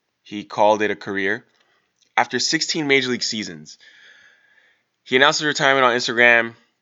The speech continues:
yesterday morning, Instagram, Twitter, whatever, uh, both platforms. And Granderson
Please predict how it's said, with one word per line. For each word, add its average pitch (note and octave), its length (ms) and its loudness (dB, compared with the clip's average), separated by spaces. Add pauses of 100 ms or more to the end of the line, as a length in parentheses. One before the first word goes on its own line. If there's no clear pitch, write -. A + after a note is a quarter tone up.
yesterday A2 300 -2
morning, G#2+ 580 -2
Instagram, G2 420 -4
Twitter, F#2 440 -8
whatever, F2 500 -12 (640)
uh, D2+ 140 -10
both F#2+ 400 -4
platforms. F2 720 -4 (300)
And A2 420 4
Granderson G3+ 880 2